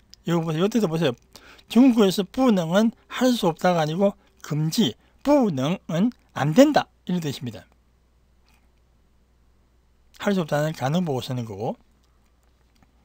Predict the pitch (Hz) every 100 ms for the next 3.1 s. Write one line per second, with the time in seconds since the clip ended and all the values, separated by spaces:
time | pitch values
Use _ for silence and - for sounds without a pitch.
0 | _ _ _ _ _ _ _ _ _ _
1 | _ _ _ _ _ _ _ _ _ _
2 | _ _ _ _ _ - 143 185 202 147
3 | 120